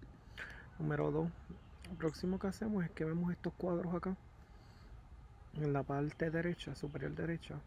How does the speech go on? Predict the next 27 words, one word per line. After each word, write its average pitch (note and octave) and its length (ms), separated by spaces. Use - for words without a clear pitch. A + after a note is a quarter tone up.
buscamos D3+ 440
la, D#3 340
la C#3 640
plataforma D#3 680
Classroom. C#3 420
Esto G3 220
instantáneamente F#3+ 800
te F3 80
va E3 100
a E3 40
abrir G#3 280
esta F3+ 260
página. C3 460
Aquí, G3+ 200
como E3 240
yo D3+ 140
tengo F#3 320
una F#3 300
ya F#3 120
creada, E3+ 460
ah, B2+ 920
automáticamente D3+ 840
me D#3 160
saca, - 380
sale C3+ 300
la C#3+ 100
información. C#3+ 640